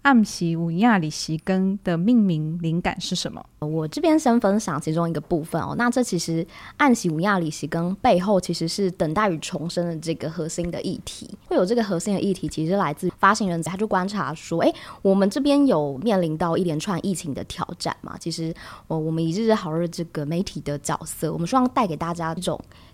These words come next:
Speaker 2: 感受，是可以在这样子的有点像窘迫或是被拘束起来的感觉下面，有一个积极反动的一个力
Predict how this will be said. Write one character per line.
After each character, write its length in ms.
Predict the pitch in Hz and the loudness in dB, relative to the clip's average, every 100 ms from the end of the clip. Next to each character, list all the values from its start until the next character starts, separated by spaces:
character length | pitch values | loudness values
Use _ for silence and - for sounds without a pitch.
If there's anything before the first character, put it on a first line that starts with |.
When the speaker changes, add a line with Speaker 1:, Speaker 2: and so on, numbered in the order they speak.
| - | -6
Speaker 2:
感 220 | - 147 | -2 2
受， 180 | 294 254 | 4 4
是 240 | 214 240 190 | 4 2 2
可 160 | 240 | 4
以 80 | 247 | 4
在 260 | - 220 180 | 4 2 2
这 160 | - | 0
样 160 | 233 185 | 0 -2
子 160 | 160 151 - | -4 -12 -10
的 240 | 117 - - - - - - | -8 -8 -14 -20 -20 -20 0
有 120 | 262 | 2
点 160 | 403 214 | 4 6
像 160 | 294 | 4
窘 240 | 269 185 160 | 4 0 0
迫 320 | 196 247 208 | 4 6 6
或 180 | 226 214 | 4 0
是 160 | 214 | 0
被 220 | 202 208 185 | 2 4 4
拘 160 | 214 | 2
束 180 | 226 226 | -2 -2
起 120 | 196 | -2
来 100 | 143 | -2
的 80 | 160 | -2
感 200 | 160 151 | -4 -4
觉 180 | 151 160 | -4 -4
下 240 | - 202 | -2 -2
面， 220 | 170 202 - - - - | 0 0 -2 -8 -20 2
有 180 | 208 190 | 6 6
一 60 | |
个 160 | 254 349 | 6 4
积 240 | - 269 | 4 0
极 180 | 262 185 | 0 0
反 240 | 180 175 160 | -2 -2 -2
动 180 | 208 185 | -2 0
的 80 | 165 | -2
一 40 | |
个 100 | 170 | -2
力 240 | 175 196 | -2 -2